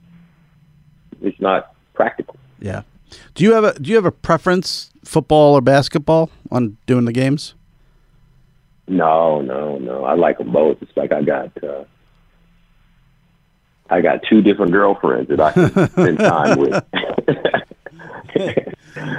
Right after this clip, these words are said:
Speaker 1: You know, I spend time with my football girlfriend during the fall, and we'll have our run. And then when that's over, then I go hang out with, uh,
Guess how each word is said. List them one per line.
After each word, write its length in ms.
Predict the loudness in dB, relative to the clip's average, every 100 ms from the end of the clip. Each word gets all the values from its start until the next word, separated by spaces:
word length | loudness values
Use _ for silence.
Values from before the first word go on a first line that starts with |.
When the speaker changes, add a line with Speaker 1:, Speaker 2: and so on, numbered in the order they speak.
| -12 -16 -2
Speaker 1:
You 260 | 2 2
know, 320 | 4 2 2 2 0
I 160 | 0
spend 280 | 0 0 2
time 280 | 2 4 2
with 100 | 0
my 120 | -2 0
football 400 | 0 2 2 2
girlfriend 560 | 2 2 0 -2 -2
during 220 | 0 0 -2
the 60 |
fall, 520 | -2 0 2 2 0 -2
and 120 | -8 -14 _ _ _ _ _ _ _ _ _ _ _ _ _
we'll 220 | -6 -2
have 220 | 2 2 4
our 180 | 2
run. 320 | 2 0 -2 -4
And 120 | -8
then 300 | -8 -8 -8
when 140 | -8 0
that's 260 | 0 0
over, 320 | 0 0 -2
then 160 | -4 0
I 120 | 0
go 260 | 0 -2 -2 -14 -10
hang 220 | -4 0
out 200 | 2 0
with, 240 | -2 -4 0
uh, 320 | 2 2